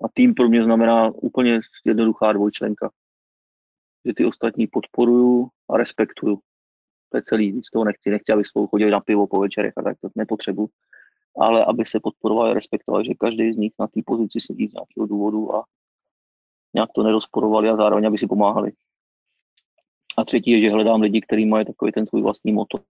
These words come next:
ten, ten, tu, tu, tu vášeň v sobě, ty věci prostě posouvat a zlepšovat, jo, abych já nemusel být ten, kdo za nima chodí a furt jakoby ponouká, challengeuje k něčemu.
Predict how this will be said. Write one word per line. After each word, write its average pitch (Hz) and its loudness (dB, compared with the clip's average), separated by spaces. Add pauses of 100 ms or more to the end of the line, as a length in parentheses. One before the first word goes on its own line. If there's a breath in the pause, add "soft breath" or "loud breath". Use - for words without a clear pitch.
(360)
ten, 117 -6
ten, 104 -4
tu, - -6
tu, 107 -2 (1000)
tu 127 2
vášeň 120 2
v - -6
sobě, 113 0
ty 117 -4
věci 107 -2
prostě - -6
posouvat 110 -2
a 110 -2
zlepšovat, 104 -2
jo, 107 -2
abych 104 -4 (640)
já 110 2
nemusel 110 -2
být 110 -4
ten, 107 -4
kdo 110 -2
za 113 -2
nima 110 0
chodí 107 -2
a 107 0
furt - -12
jakoby 110 -8
ponouká, 113 0 (100)
challengeuje 107 -4
k - -20
něčemu. 107 -8